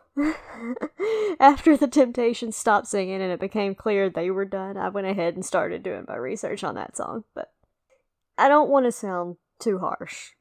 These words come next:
You know, the music was good on that. It wasn't bad at all, it was just too long. I did hear a lot of Papa Was a Rolling Stone in that one, though. Um, you can hear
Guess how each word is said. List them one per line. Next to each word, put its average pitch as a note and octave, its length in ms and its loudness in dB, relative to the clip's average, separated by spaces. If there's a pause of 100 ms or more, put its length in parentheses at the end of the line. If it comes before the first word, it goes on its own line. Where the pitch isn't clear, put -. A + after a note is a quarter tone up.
(120)
You - 100 -10
know, - 60 -10
the A3 60 2
music C4+ 440 0
was F#3 540 0
good F3+ 300 0
on - 220 -4
that. - 300 -12 (340)
It G#3+ 120 -8
wasn't F#3 360 2
bad - 220 -6
at - 80 -10
all, B1+ 220 -4
it A3+ 100 -10
was A3 140 -4
just - 220 -8
too - 180 -10
long. - 300 -10 (1200)
I G#3 100 2
did A#3 300 6
hear F#3+ 180 -2
a F3+ 100 2
lot F#3 240 -2
of F3 180 -4
Papa F#3 300 -2
Was F3+ 180 -4
a E3+ 80 -8
Rolling F3 320 -4
Stone F3 300 -6
in E3 100 -10
that - 160 -4
one, - 120 -10
though. - 260 -8 (560)
Um, - 300 -10 (580)
you G3 140 -18
can G#3 140 -6
hear G3 520 -2